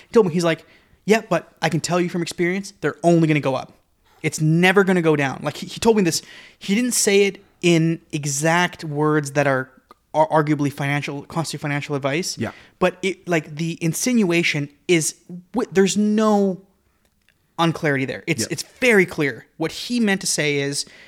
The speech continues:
Speaker 1: things only go up. The,
Speaker 2: Yes.
Speaker 1: the demand cannot go down. He's like, "I'm only talking about Squamish,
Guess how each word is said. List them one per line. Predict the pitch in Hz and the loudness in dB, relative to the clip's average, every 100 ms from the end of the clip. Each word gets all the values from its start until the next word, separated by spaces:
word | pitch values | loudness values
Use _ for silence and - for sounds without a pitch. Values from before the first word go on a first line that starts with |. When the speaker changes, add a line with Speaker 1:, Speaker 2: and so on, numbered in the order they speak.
| - _ _ | -20 _ _
Speaker 1:
things | 190 233 226 - 175 | -2 0 0 -4 0
only | 180 180 160 | 2 2 2
go | 156 | 0
up. | - - - _ | -2 -12 -16 _
The, | - | -8
Speaker 2:
Yes. | - - | -8 -6
Speaker 1:
the | 165 | -4
demand | 156 170 185 - | -2 0 0 -2
cannot | 170 160 | -6 -4
go | 151 | -6
down. | 139 | -4
He's | 151 | -4
like, | 156 156 | -4 -2
"I'm | 175 | -2
only | 240 | -2
talking | 214 208 | -2 -6
about | 190 | -6
Squamish, | - 156 147 151 | -4 -4 -4 -8